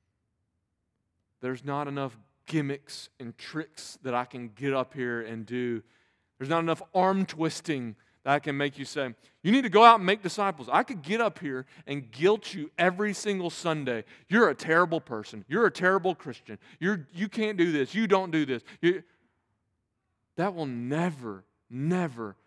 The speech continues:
motivate you rightly and genuinely to proclaim His excellencies. But you know what will? Remembering your identity in Christ and what He has done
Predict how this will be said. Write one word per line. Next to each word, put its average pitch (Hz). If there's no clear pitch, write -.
motivate 139
you 131
rightly 139
and 123
genuinely 107
to 110
proclaim 120
His 110
excellencies. 98
But 139
you 135
know 123
what 120
will? 120
Remembering 120
your 110
identity 107
in 101
Christ 98
and 98
what 104
He 107
has 196
done 233